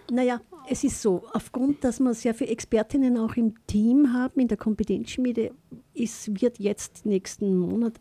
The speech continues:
ein, ein, ein Marktplatz auf der Homepage entstehen mit selbstgemachten. Und nachdem ich viele Bittergurken nach der Ernte noch ernten hab dürfen, habe ich viele Tees getrocknet.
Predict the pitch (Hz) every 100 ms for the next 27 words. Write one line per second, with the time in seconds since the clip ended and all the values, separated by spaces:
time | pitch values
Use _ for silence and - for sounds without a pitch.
0 | - 180 175 - - 143 - - - 160
1 | 156 - - - 277 294 - - 226 233
2 | 254 269 - 262 - - 233 262 339 -
3 | - - - 220 214 - 180 - - 240
4 | 220 220 - - - - - - - _
5 | 226 226 226 - _ _ 202 196 - 220
6 | 220 - 220 220 240 - 233 220 202 226
7 | 202 165 - - - 190 220 - 208 175
8 | - 202 277 285 180 170 - 202 - 226
9 | 190 190 214 - - 220 190 - 185 -
10 | 254 - - - 240 - 226 - 254 277